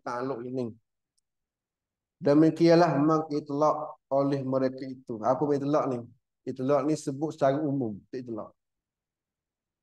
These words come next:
Itlaq ni sebut secara umum dan iaitu zahir dengan disebut kepada orang awam. Orang awam begitulah tak wajib sebab benda ni masuk dalam benda yang detail, benda yang terperinci.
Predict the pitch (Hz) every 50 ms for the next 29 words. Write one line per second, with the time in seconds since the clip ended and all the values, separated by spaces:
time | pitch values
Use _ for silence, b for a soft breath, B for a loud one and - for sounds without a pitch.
0 | _ _ _ _ _ _ _ _ _ _ _ _ _ _ _ _ _ _ - 139
1 | 143 156 151 160 156 147 170 196 220 - - 185 165 165 196 190 175 - 160 160
2 | 175 160 160 160 160 160 156 156 165 180 196 208 208 208 254 _ _ _ - 135
3 | 156 160 160 160 151 151 151 156 170 156 139 139 151 151 156 165 170 170 165 151
4 | 147 143 139 135 - - 139 131 147 151 143 147 143 135 139 131 127 127 131 123
5 | 127 131 131 120 117 123 131 139 131 120 107 104 _ _ _ _ - 120 127 127
6 | 120 131 139 143 139 139 139 135 143 139 - 139 135 147 139 131 139 135 120 120
7 | 123 123 123 127 143 127 - 131 117 131 123 107 117 123 127 131 131 127 131 143
8 | 139 131 127 127 - 160 131 123 127 131 135 127 123 117 123 123 123 147 139 131
9 | 123 120 113 107 117 113 _ _ - 143 135 120 113 117 117 117 123 123 120 113
10 | 117 123 113 _ - 113 107 107 _ - 98